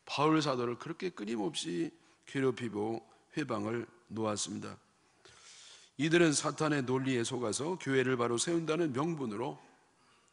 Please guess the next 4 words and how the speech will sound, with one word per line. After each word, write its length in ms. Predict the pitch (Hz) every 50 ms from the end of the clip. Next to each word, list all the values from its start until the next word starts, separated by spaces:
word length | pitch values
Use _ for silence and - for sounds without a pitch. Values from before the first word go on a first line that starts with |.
| - _ _
하나님의 720 | - - 135 135 131 127 123 120 117 113 107 104 101 95
교회를 480 | - - 165 170 156 135 156 180 165 123
무너뜨리고 760 | 104 107 139 175 202 196 185 - 160 127 107 101 104 120 117 117
있었습니다. 500 | 107 107 107 104 - - 82 95 98